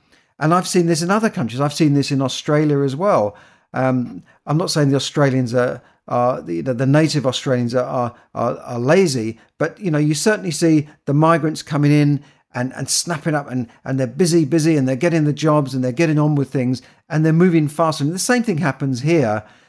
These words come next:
Um, you know, people who came here when they were completely broke, uh, have, have come in and prospered. And, and we saw people,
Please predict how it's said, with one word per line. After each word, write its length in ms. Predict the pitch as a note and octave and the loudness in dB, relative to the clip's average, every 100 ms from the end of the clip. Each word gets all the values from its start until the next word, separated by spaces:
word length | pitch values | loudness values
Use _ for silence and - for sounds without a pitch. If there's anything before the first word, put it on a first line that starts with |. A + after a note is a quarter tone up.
| _ - | _ -4
Um, 460 | B2+ C3 B2 - - - | -2 0 -4 -8 -18 -8
you 80 | C#3+ | -6
know, 80 | |
people 320 | C3 F#3 F3 D#3 | -2 -2 0 0
who 80 | |
came 300 | D3+ D#3 D#3+ | 0 0 2
here 280 | D3+ D3 C#3+ - _ - | 2 0 0 -6 _ -2
when 200 | C#3 C#3 | 2 4
they 100 | C3+ | 4
were 180 | B2+ | 2
completely 680 | A2+ - - B2+ E3+ - C3 | -2 -8 -12 0 0 0 -4
broke, 580 | G#2+ C#3+ G3+ D3+ - - _ _ _ _ | -6 -2 0 0 -2 -12 _ _ _ _
uh, 260 | C3+ C3 - | -6 -4 -6
have, 100 | D3+ | -12
have 220 | - E3 - | -14 -16 -6
come 240 | F#3 E3+ | 0 2
in 140 | D#3 | 2
and 120 | C#3+ C3 | 2 0
prospered. 640 | - F3 - - A2 G2+ _ _ _ - | -2 -2 -4 -6 -6 -8 _ _ _ -6
And, 180 | B2+ - | -6 -4
and 160 | D#3 D3 | 0 2
we 100 | D#3+ | 2
saw 180 | F3 | 0
people, 440 | D#3+ D#3 D3 D3 | 0 -2 0 -2